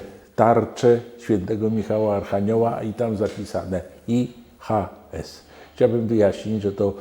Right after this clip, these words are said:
w łacińskim tłumaczeniu jest in hoc signo, czyli w tym znaku wyrażamy społecznie i publicznie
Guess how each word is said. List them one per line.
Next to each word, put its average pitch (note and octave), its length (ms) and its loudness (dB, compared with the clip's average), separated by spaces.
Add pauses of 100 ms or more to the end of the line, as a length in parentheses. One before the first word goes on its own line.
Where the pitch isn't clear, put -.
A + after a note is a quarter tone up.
(220)
w A#2 40 0
łacińskim G#2+ 600 0
tłumaczeniu G#2 600 -2
jest E2+ 300 -6
in C3 240 0 (140)
hoc G#2 240 0 (140)
signo, D#2+ 400 -8 (240)
czyli A2 220 -2
w - 140 -14
tym C#3 220 2
znaku A2 540 0 (420)
wyrażamy G#2+ 520 2
społecznie G2+ 580 0
i G2+ 40 -2
publicznie G#2 680 -2